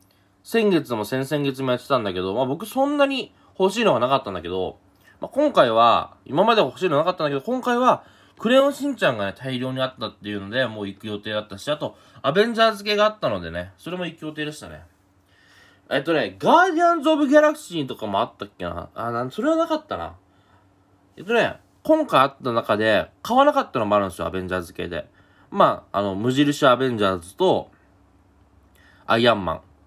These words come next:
あれはまあ、持ってるから買わなかったって感じですね。アイアンマンワンで、ワン。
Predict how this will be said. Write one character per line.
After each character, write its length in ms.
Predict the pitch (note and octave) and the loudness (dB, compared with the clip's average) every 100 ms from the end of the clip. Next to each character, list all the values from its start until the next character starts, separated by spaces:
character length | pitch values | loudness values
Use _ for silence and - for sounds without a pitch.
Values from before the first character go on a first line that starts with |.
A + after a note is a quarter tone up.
| _ | _
あ 80 | F3+ | 2
れ 80 | A#3+ | 4
は 100 | B3+ | 4
ま 140 | B3 | 4
あ、 40 | A2+ | 4
持 160 | D#3 | 2
っ 80 | - | 0
て 160 | - A3+ | -4 -4
る 80 | |
か 100 | G#3 | 2
ら 80 | A#3 | 2
買 140 | - A2+ | 2 -2
わ 80 | |
な 60 | G#2+ | 0
か 80 | F#2+ | -2
っ 120 | - | -6
た 100 | - | -14
っ 20 | |
て 100 | - | -18
感 160 | - E2+ | -16 -12
じ 80 | E2 | -12
で 60 | |
す 140 | - - | -12 -18
ね。 160 | - - _ _ - | -20 -20 _ _ 0
ア 80 | |
イ 80 | C#3 | 2
ア 20 | |
ン 60 | D#3+ | 2
マ 80 | A2+ | 2
ン 60 | |
ワ 120 | G2 C3 | 4 2
ン 120 | F2 | 2
で、 80 | E2 | -2
ワ 160 | F#2+ | -2
ン。 100 | - | -4